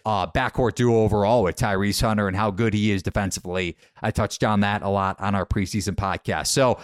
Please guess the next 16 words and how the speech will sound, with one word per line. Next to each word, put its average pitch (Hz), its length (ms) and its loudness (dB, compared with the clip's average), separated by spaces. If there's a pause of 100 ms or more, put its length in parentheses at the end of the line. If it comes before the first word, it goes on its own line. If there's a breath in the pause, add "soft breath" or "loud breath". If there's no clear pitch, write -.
(260 loud breath)
I'm 165 160 2
gonna 247 120 4
wait 170 200 2
to 131 80 -2
see 165 140 2
how 139 80 4
the 117 100 2
market 123 320 0
comes 104 300 0
in 135 220 0
on 110 180 2
Gonzaga, 95 520 0
because 98 320 -2
if 120 100 0
it 120 140 -4
does, 110 480 2